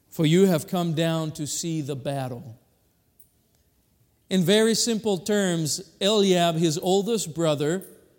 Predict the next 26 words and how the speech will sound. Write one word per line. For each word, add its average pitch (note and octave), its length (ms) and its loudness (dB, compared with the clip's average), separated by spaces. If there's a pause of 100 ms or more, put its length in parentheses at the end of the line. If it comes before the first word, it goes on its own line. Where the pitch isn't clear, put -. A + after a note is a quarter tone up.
(500)
who F#3+ 140 4
he D3+ 180 2
must F3+ 340 0
respect, D#3 640 -6 (1040)
tells G#3 380 2
him, C3+ 320 -4 (960)
"You G#3+ 240 4
are F3 140 2
worth F#3+ 360 -2
nothing. F#3 600 -4 (1300)
You F3 200 4
only B3+ 220 4
watch A3 320 2
a B3+ 80 -2
few B3 240 -4
she-, F#3+ 420 -4
sheep. A#3 380 -4 (2250)
You F3+ 160 2
go G3+ 240 6
to A#3 160 -2
the C4 80 0
wilderness F3 760 0
and E3+ 200 -4
watch G3 260 -4
those G3+ 220 -2
sheep. F3 400 -4